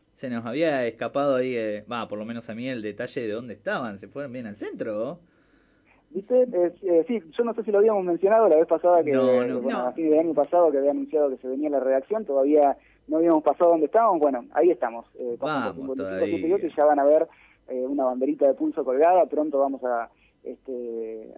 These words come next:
Speaker 2: a dejar bien linda la, la, la fachada ahí de la redacción,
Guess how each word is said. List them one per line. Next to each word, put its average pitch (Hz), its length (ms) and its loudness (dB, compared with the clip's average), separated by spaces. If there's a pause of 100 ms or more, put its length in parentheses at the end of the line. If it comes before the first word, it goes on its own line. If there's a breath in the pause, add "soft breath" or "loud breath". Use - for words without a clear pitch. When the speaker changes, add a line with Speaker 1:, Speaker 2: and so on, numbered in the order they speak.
Speaker 2:
a 135 120 -6
dejar 143 280 0
bien 151 200 0
linda 170 220 0
la, 123 320 0
la, 127 140 -8
la 131 180 -10
fachada 147 360 -2
ahí 143 100 -2
de 143 100 -2
la 127 120 -2
redacción, 220 580 -4